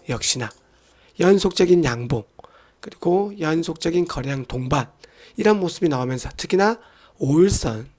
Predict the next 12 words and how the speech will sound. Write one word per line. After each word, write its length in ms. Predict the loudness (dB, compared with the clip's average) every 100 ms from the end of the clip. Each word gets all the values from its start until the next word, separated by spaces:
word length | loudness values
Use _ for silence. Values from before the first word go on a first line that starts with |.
| -4
이 140 | -2
선을 480 | 0 0 2 0 -4 _ -6
지지하면서 680 | -4 -2 -2 -4 -2 -4 -4 -14 _ _ _
엄청난 720 | -4 -2 -2 -4 -2 -2 -2 -4
급등의 560 | -4 -4 -2 0 0
모습을 420 | 0 -6 -10 -16 -18 _ _ _ _ _
이렇게 300 | -10 -8 -10
보였었습니다. 800 | -8 -6 -6 -6 -6 -8 -8 -12 _ _ _ -20 -20 0
에이치엘비가 540 | 8 10 10 6 6 4
이 160 | 4
모습이 340 | 4 4 4 2
나오는지 520 | 4 2 -2 -4 -6